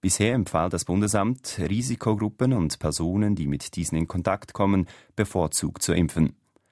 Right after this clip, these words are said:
Das Bundesamt rechnet nicht damit, dass es bald zu einer Grippewelle kommt. In ganz Europa würden zurzeit verhältnismäßig wenige Grippekranke gemeldet.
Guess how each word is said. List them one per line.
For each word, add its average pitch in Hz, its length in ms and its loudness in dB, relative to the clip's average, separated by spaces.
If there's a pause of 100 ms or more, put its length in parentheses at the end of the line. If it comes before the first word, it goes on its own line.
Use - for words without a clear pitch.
(180)
Das - 220 -4
Bundesamt 90 520 0
rechnet 78 380 -2
nicht 101 240 2
damit, 95 380 0
dass 82 180 2
es 78 160 -2
bald 78 300 2
zu - 80 0
einer 82 180 2
Grippewelle 78 540 0
kommt. - 560 -4
In 52 200 -6
ganz 80 300 0
Europa 101 500 0
würden 98 260 0
zurzeit 82 600 0
verhältnismäßig 90 1120 0
wenige 90 400 2
Grippekranke - 720 -4
gemeldet. - 560 0